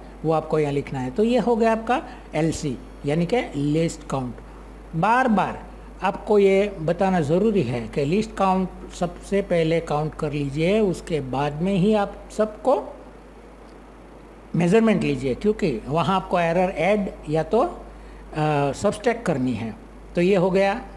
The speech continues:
pencil। ये एक और मोटा सा rod हम लेते हैं। ये देखिए, rod ले लिया, पहले खोल दीजिए, ठीक है। अब उसको बंद कर दीजिए, ये बंद हो गया, देखिए। तो बार-बार ये आप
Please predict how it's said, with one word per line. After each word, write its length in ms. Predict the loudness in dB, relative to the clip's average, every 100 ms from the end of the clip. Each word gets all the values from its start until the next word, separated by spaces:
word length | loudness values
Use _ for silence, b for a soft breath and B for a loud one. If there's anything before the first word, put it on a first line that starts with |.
| -8 -2
pencil। 440 | 0 0 0 -2 -8 -16 -18 -12 -2
ये 160 | 2 2
एक 160 | 2
और 300 | 2 2 0 -8 -16 -18 -18 -14 -4
मोटा 340 | -2 0 -2
सा 220 | 0 0 -2 -4 -14 -18 -18 -8 -2
rod 280 | 2 4
हम 120 | 2 2
लेते 280 | 0 0
हैं। 220 | -2 -2 -6 -4
ये 120 | -2
देखिए, 420 | -2 -4 -2 0
rod 220 | 0 0
ले 120 | 0
लिया, 240 | 0 0 -4 -6 B -18 -10 -2
पहले 200 | 0 -2
खोल 280 | 0 0
दीजिए, 380 | 2 -2 0 -2 -4 -16 -18 -18 -18 -18 -18 -18 -18 -10 -2
ठीक 220 | -2 -2
है। 140 | -4 -6 -6
अब 120 | -4
उसको 240 | -4 -2 -2
बंद 240 | 0 0
कर 140 | -2
दीजिए, 380 | -4 -4 -4 -4 -4
ये 120 | -4
बंद 260 | -2 -2 0
हो 80 | 0
गया, 180 | 0 -2
देखिए। 380 | -4 -2 -4 -4 -14 -18 -18 -18 -18 -18 -18 -18 -18 -18 -18 -18 -18 -18 -18 -18 -18 -8 0
तो 60 |
बार-बार 680 | 2 4 4 4 2 -2 -4 2
ये 180 | 2 2
आप 280 | 0 -2